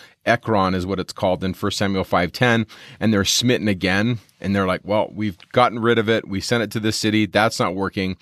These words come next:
I know. Let's send it back to Israel." And that's kind of chapter six. They decide to send it back to Israel, and they do. And they send it back with these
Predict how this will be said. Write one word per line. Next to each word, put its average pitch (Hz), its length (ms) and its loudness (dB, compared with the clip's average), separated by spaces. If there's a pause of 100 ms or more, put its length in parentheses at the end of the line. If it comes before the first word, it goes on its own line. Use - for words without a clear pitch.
(260)
I 131 140 4
know. 101 340 2 (180)
Let's 107 220 -2
send 117 220 2
it 98 80 0
back 98 180 4
to - 140 -8
Israel." 76 420 -8 (260)
And 117 140 0
that's 135 200 2
kind 135 180 2
of 104 100 0
chapter 87 320 0
six. - 400 -8
They 101 80 -2
decide 104 320 2
to 95 80 -4
send 127 240 0
it 117 60 -2
back 113 160 2
to 110 120 -8
Israel, 98 520 -2 (420)
and 110 160 0
they 101 160 0
do. 90 540 0 (360)
And 110 140 0
they 107 100 2
send 131 280 0
it 107 100 -2
back 113 240 2
with 107 160 -4
these 104 380 0